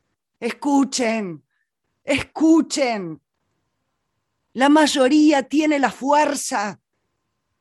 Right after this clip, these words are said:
pero no tiene la razón. Y yo pienso dedicar todas mis fuerzas y toda mi inteligencia en luchar contra esa mentira de que la voz del pueblo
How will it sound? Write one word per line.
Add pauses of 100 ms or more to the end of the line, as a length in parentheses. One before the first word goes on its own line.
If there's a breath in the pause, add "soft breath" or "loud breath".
(140)
pero
no
tiene
la
razón. (1080)
Y
yo
pienso (260 soft breath)
dedicar (560)
todas
mis
fuerzas (160 loud breath)
y
toda
mi
inteligencia (280)
en
luchar
contra
esa
mentira
de
que
la
voz
del
pueblo